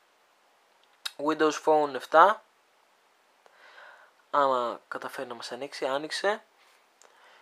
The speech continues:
Κανονική εμφάνιση με τα δύο τα εικονίδια σε κάθε σειρά.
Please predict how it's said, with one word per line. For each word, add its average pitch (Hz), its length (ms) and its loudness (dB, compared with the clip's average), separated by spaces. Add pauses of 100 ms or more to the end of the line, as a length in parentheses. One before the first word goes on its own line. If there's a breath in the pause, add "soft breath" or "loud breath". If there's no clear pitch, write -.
(180 soft breath)
Κανονική 160 520 4
εμφάνιση 170 920 2 (200)
με 147 180 -6
τα 143 800 8
δύο 160 320 0
τα 160 140 -2
εικονίδια 156 500 0
σε - 140 -6
κάθε - 280 0
σειρά. 180 580 6